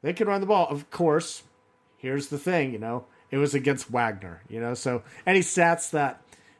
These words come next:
they put up, you know, it's kinda like in Nebraska, you know, we're not gonna put up similar stats. We're not gonna get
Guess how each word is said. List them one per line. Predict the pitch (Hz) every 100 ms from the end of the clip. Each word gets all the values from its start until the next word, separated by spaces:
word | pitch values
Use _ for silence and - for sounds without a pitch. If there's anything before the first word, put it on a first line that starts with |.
| _ -
they | 127 170
put | - 160
up, | 151 151 -
you | 143
know, | 135
it's | 135 127
kinda | - 180
like | 151 143
in | 139
Nebraska, | 123 110 98 92 - 90
you | 107
know, | 127
we're | 127 147 170
not | 180
gonna | 170 156
put | - 151
up | 156 -
similar | - 147 135
stats. | 127 - 131 117 -
We're | 160
not | 156
gonna | 147
get | 143